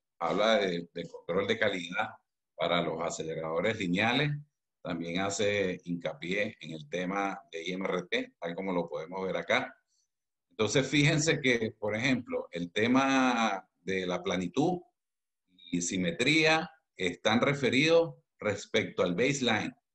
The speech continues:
es decir, respecto a las medidas que hicimos en el comisionamiento. Lo vemos así, estamos hablando de un, la tolerancia es de un uno por ciento.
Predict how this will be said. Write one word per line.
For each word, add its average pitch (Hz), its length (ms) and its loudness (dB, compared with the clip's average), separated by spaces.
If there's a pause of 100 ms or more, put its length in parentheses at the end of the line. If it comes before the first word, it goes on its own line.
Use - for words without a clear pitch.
(200)
es 98 180 -6
decir, 92 160 -2
respecto 90 480 -2
a 87 40 -2
las 85 180 -4
medidas 113 580 -2
que 110 80 -8
hicimos 104 340 -4
en 120 100 -2
el 110 40 -6
comisionamiento. 90 760 -8 (800)
Lo 92 120 2
vemos 143 220 4
así, 151 480 0 (420)
estamos 120 260 0
hablando 123 340 4
de 123 80 6
un, 127 240 6 (460)
la 98 180 2
tolerancia 104 540 2
es 139 80 2
de 135 260 2
un 127 360 6
uno 180 360 0
por 110 180 2
ciento. 107 400 -4